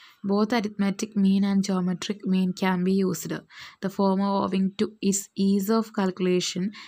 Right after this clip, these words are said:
and the latter owing to its suitability.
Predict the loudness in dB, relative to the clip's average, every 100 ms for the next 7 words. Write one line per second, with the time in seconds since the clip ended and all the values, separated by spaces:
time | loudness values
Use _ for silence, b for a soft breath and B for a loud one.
0 | B -2 0 2 0 0 0 0 0 0
1 | -2 -4 -2 2 2 -2 -4 0 0 0
2 | -4 -6 -6